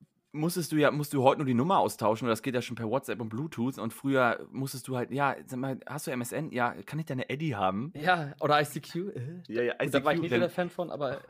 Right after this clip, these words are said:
Speaker 1: Nee, ich auch
Speaker 2: M S N.
Speaker 1: nicht. Allein, allein dieses dumme Horn, was immer am Anfang kam, wenn du so geöffnet hast.
Speaker 2: Mhm.
Speaker 1: Äh.
Speaker 2: Wir hatten auch immer nur M S N gehabt und da gab's ja auch alles, dann gab's ja Gruppen, dies und das. Das war richtig geil. Und ich weiß noch, wenn du dann mit einem Mädchen geschrieben hattest bei M S N,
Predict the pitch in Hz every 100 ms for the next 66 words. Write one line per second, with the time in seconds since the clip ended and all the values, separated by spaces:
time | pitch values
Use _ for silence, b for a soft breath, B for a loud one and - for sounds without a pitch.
0 | 90 95 - 98 107 92 104 104 b b
1 | b - 113 117 113 - 120 104 123 139
2 | 113 107 107 95 113 110 98 113 104 101
3 | 98 92 104 127 95 - 117 120 123 120
4 | 120 120 120 120 120 120 117 117 131 156
5 | 180 143 135 139 - 160 151 135 131 131
6 | 117 127 107 - 117 107 _ - - -
7 | 123 135 135 113 131 120 117 - 87 -
8 | 123 123 117 113 107 120 120 107 110 -
9 | _ b b b b b b b b -
10 | 143 - 175 160 160 - 160 151 147 -
11 | 143 127 117 135 156 170 170 151 - -
12 | - - 147 147 135 117 127 156 180 165
13 | - 175 165 170 160 156 147 160 - 156
14 | 156 160